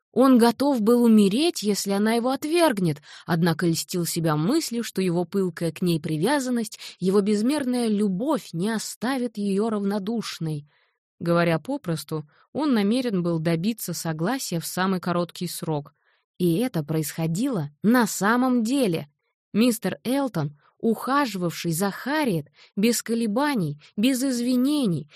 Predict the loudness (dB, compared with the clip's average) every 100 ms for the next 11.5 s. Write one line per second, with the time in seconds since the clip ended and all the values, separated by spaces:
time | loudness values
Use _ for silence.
0 | -4 -2 0 0 0 2 2 2 2 4
1 | 2 0 -6 -6 -4 -2 0 0 0 0
2 | 0 -2 -2 0 0 0 0 -2 -2 -6
3 | -2 0 2 2 -2 _ _ _ 0 4
4 | 6 4 2 -2 _ _ _ _ _ _
5 | 0 2 2 2 -2 0 -2 -2 -4 -4
6 | -2 -2 -4 -4 -2 0 -2 -4 -10 _
7 | _ _ 0 2 0 -2 -2 0 -2 -4
8 | _ _ 0 2 2 2 0 0 0 -2
9 | 0 0 0 0 -4 -6 -6 -2 0 2
10 | 0 -2 -4 -4 -4 -6 -6 -2 -2 -2
11 | -2 -4 -4 -8 -10